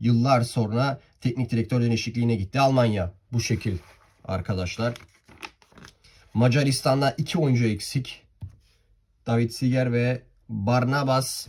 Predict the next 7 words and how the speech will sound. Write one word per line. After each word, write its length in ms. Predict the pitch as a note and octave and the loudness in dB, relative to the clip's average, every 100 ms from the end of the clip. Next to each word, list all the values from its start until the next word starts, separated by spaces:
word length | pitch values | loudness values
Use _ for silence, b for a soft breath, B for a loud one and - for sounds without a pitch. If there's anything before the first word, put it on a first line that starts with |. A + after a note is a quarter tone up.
| - | -6
Bese 500 | G#2 A#2 C3 - A#2 | -2 2 2 2 2
eksik 440 | A2 A2+ - B2 | 2 -4 -4 -2
olan 200 | A#2 A2+ | 0 0
oyuncu. 420 | A2 A2 A#2+ C3 b b b - | 0 0 -2 -4 b b b -10
Atilla 460 | G2 - D#3 C3 | -8 -2 0 2
Zalai, 440 | B2 B2 A#2 A#2 A#2 | 2 2 2 0 -2
Fenerbahçeli, 960 | A2+ A#2+ B2 A#2 B2 - A#2 B2 | 0 2 2 2 -2 0 0 0